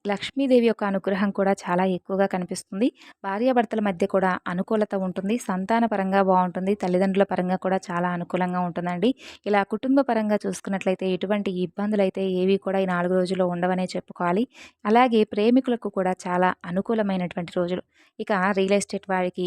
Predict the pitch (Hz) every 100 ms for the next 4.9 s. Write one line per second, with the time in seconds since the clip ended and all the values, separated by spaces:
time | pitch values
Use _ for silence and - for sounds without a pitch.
0 | - 196 190 202 196 180 196 220 226 202
1 | 185 185 185 180 180 180 180 180 - 180
2 | 180 185 - 190 208 202 190 - 180 175
3 | - 190 185 180 180 180 185 180 180 180
4 | 175 180 - _ _ - 196 185